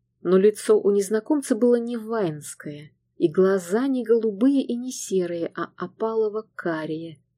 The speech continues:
будто у филина или кота. Может, и светятся в темноте? Помню, учитель истории говорил, что у ригов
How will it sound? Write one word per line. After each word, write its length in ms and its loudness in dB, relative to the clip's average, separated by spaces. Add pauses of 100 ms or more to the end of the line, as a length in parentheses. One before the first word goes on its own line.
(160)
будто 420 0
у 100 4
филина 440 0
или 320 -4
кота. 500 -8 (840)
Может, 500 -8
и 80 -10
светятся 760 -2
в 120 -12
темноте? 720 -6 (600)
Помню, 360 0
учитель 420 0
истории 480 2
говорил, 500 6
что 380 2
у 160 2
ригов 640 2